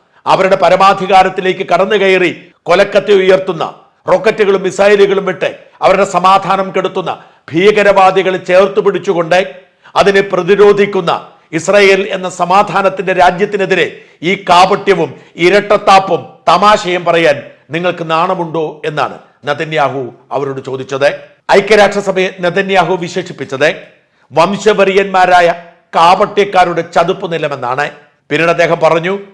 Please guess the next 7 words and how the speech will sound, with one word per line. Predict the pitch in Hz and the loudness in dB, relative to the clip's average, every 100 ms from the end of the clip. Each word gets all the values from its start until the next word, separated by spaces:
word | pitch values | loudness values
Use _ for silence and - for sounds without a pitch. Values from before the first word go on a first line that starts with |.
| _ _ - | _ _ -6
"നിങ്ങൾക്കിത് | 175 190 190 180 175 | -2 0 0 -2 -2
തിരുത്താൻ | 170 - 180 170 | -4 2 0 0
സമയമുണ്ട്. | - 151 151 160 120 107 139 143 - _ _ _ _ - | -6 -6 -2 -4 -4 -4 -4 -4 -12 _ _ _ _ -10
ഇസ്രായേലിന്റെ | 156 180 185 180 175 175 | -4 2 2 2 -2 -4
പ്രതിരോധത്തിനൊപ്പം | 175 170 185 190 190 185 180 175 175 | -2 0 2 4 2 -2 -4 -4 -6
നിൽക്കാൻ | 175 175 170 | -6 -6 -8
കഴിയില്ലെങ്കിൽ | 165 170 180 190 180 165 131 - | -2 0 0 0 -2 -2 -4 -8